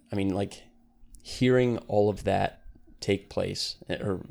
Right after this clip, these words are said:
seeing all that take place in my family's life, and then getting the extra news that my dad has cancer, and then shortly, a, a year or so after, he ends up passing away. Right? Like,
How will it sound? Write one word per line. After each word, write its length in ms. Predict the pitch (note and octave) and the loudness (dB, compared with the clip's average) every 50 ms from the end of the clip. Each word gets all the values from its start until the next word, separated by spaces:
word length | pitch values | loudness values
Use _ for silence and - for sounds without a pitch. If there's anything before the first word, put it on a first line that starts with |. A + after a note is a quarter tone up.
| - - | -10 -6
seeing 340 | - - - B2 A#2+ A#2+ A2+ | -4 0 2 4 4 4 4
all 100 | A2 A2 | 4 4
that 140 | G#2+ - | 4 2
take 180 | - - G2 - | 0 -2 -4 -4
place 180 | - - G2 - | -4 -6 -4 -2
in 80 | - G#2 | -2 -2
my 100 | G2+ G2+ | -2 -2
family's 400 | - G2+ G2 G2 F#2+ F#2 - F2 | -2 -2 -2 -2 -2 -2 -2 -2
life, 240 | F2 F2 F2+ - - | -2 -2 -2 -4 -4
and 140 | - G#2+ G2+ | -2 0 0
then 140 | F#2+ G2 | 0 0
getting 260 | G2 - G#2 G#2+ G#2 G2 | 0 0 0 0 2 0
the 200 | - - - - | 0 -2 0 -4
extra 300 | A2+ - - - - F#2 | -4 -2 -4 -4 -2 -2
news 220 | F2+ G2 F#2+ - | 0 -2 -2 -4
that 80 | - - | -4 -8
my 80 | F#2+ | -8
dad 240 | F2+ - F2 F#2 F#2+ | -6 -4 -4 -2 -2
has 140 | G2 - - | -4 -6 -8
cancer, 400 | - - - F#2 - - - - - | -8 -8 -8 -8 -6 -6 -6 -4 -2
and 100 | G#2+ G#2 | 0 0
then 140 | F#2+ F#2+ F#2+ - - - - - | 0 0 -2 -6 -14 -20 -20 -12
shortly, 600 | - - - A#2+ A#2 A2 A2+ G#2+ G#2 G2+ G#2+ - - _ - - - | -10 0 4 4 4 6 6 4 4 2 -2 -6 -14 _ -20 -8 -4
a, 140 | G#2 F#2 - - - - | -4 -4 -4 -4 -6 -6
a 60 | G2 | -4
year 280 | F#2+ G2+ G#2+ A2+ A#2 A2 | -2 2 4 6 6 4
or 60 | G#2+ | 4
so 220 | - - G2+ G2 | 4 4 4 4
after, 440 | G2 G2+ F#2+ - - E2+ G2 G#2 - - - _ _ | 4 4 2 0 0 0 0 0 -4 -14 -20 _ _
he 140 | _ - G#2+ | _ 2 2
ends 120 | G2+ - | 2 2
up 100 | - - | 0 -2
passing 360 | - - - - - - A#1 - | -2 -2 -2 -2 -2 -6 -8 -8
away. 240 | - - - - - _ _ _ _ _ _ _ _ _ _ _ _ _ _ _ _ _ _ _ _ _ | -8 -8 -10 -14 -18 _ _ _ _ _ _ _ _ _ _ _ _ _ _ _ _ _ _ _ _ _
Right? 180 | G#2 G2 E2 | 2 2 4
Like, 220 | - G2 F#2+ - | 2 -2 -6 -6